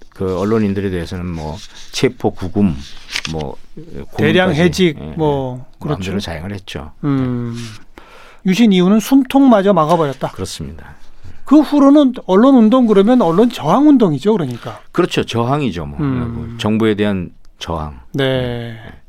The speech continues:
Speaker 1: 유신 이후에 천구백칠십오 년에 이제 자유언론 실천 선언이 있지 않습니까?
Speaker 2: 그렇죠.
Speaker 1: 예. 그분들은 정말 고생을 많이 했어요.
Speaker 2: 맞아요. 그게 이제 팔칠년까지 이어지는 거고.
Speaker 1: 그렇습니다.
Speaker 2: 팔칠년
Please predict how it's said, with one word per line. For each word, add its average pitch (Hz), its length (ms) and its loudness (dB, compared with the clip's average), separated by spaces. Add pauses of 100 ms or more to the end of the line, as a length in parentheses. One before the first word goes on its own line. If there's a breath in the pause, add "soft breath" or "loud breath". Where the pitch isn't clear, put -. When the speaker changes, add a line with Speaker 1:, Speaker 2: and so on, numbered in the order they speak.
(140)
Speaker 1:
유신 110 240 -2
이후에 117 600 2
천구백칠십오 117 720 -4
년에 101 220 -2
이제 95 100 -6
자유언론 95 500 -4
실천 87 720 -8
선언이 95 420 -6
있지 - 160 -6
않습니까? 85 480 -10
Speaker 2:
그렇죠. 123 720 0
Speaker 1:
예. 85 340 -14 (260)
그분들은 117 580 0
정말 139 360 -4
고생을 104 360 -4
많이 113 200 -6
했어요. 135 200 -6
Speaker 2:
맞아요. 139 320 -6 (400 loud breath)
그게 233 260 4
이제 190 220 4 (100)
팔칠년까지 240 880 0
이어지는 156 420 2
거고. 117 420 -8
Speaker 1:
그렇습니다. 87 540 -10 (280)
Speaker 2:
팔칠년 269 960 4